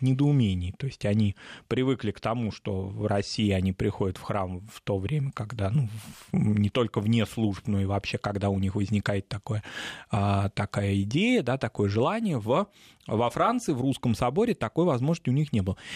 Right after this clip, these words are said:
И вот теперь, когда собор, надо сказать, что эта тема еще пока не закрыта, она сейчас именно в, находится в такой острой фазе перехода собора, да, а, в лоно Русской Православной Церкви. Вот появились эти товарищи внутри нашей страны.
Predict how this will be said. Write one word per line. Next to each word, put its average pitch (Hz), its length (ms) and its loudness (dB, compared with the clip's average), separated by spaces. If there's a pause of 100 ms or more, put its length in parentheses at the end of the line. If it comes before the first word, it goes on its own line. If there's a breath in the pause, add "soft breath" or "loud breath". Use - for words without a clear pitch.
(140 loud breath)
И - 80 -4
вот 165 160 0
теперь, 214 360 -2
когда 143 360 -2
собор, 139 560 -2
надо 123 240 0
сказать, 139 340 -2
что - 160 -2
эта 123 140 -2
тема 139 280 2
еще 127 180 2
пока 120 260 0
не 120 260 4
закрыта, 127 760 -2
она 113 100 0
сейчас - 360 0
именно 123 280 6
в, - 60 -6 (320)
находится 104 500 0
в - 60 -16
такой 107 360 -2
острой 110 320 -2
фазе 135 360 -2
перехода 98 520 -2
собора, 98 520 -2
да, 131 260 -2 (540 loud breath)
а, 101 180 0
в 101 100 0
лоно 104 280 2
Русской 101 260 -2
Православной 98 540 -2
Церкви. 190 340 -2
Вот 113 240 -2
появились 135 480 2
эти 98 220 -2
товарищи 98 500 0
внутри 135 500 2
нашей 101 440 0
страны. 190 500 -2